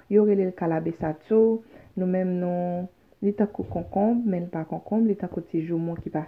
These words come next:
fin rèk. Nou itilize l nan lòt resèt, nou mete l nan legjim, ou ka manje l nan salad konsa.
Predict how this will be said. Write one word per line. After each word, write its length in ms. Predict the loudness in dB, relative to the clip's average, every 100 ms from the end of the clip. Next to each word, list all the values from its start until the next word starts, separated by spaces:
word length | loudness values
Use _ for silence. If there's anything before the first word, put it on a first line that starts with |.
| -6
fin 160 | 6 8
rèk. 320 | 8 2 -10 -20 _ _ _ -10
Nou 240 | 0 0 0 -4
itilize 680 | -4 -4 -2 -2 2 2 4
l 80 | 2 -2 -10 -16 -6
nan 400 | -4 -2 -2 -2
lòt 220 | -2 0
resèt, 400 | 0 0 -4 -2
nou 80 | -4
mete 240 | -4 -2
l 60 | 0
nan 100 | 2
legjim, 400 | 2 2 2 2 0
ou 80 |
ka 80 | -4
manje 320 | -4 -2 -2
l 80 | -2
nan 80 | -4 -2
salad 320 | 0 0 -2 -6
konsa. 320 | -4 -2